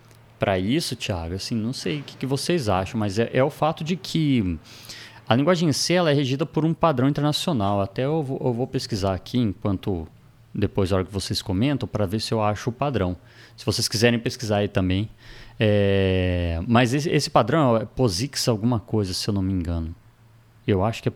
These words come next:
não é posix, desculpa. É um padrão da I três E. Eu, agora eu não lembro qual que é. Mas esse padrão internacional, ele é mu-, ele é guardado assim,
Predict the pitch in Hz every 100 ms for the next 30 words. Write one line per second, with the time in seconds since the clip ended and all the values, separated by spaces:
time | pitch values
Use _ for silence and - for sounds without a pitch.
0 | - 110 123 123 113 85 82 - - -
1 | - 110 - 101 - - - _ - -
2 | - - - - _ - - - 98 90
3 | 104 107 110 107 143 170 147 87 67 -
4 | - - - - - - - 104 92 87
5 | 92 95 110 104 107 107 98 - - -
6 | - - - 120 117 160 - 190 131 123
7 | 120 110 131 156 139 127 135 131 123 143
8 | 147 127 135 113 131 147 139 - 160 147
9 | 110 87